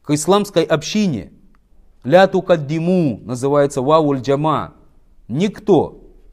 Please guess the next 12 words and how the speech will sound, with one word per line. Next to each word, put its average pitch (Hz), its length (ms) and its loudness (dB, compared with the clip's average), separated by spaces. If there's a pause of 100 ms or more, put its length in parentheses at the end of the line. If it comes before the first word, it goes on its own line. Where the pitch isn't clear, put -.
Все 240 260 0
сюда 156 300 0
попадают. 101 640 -6 (400)
А 143 160 -4
это, 262 280 4
ученые 208 560 -2
говорят, 185 400 -2
это 220 200 2
история 233 640 2
с 220 120 -2
одним 202 480 0
сподвижником. 160 960 -2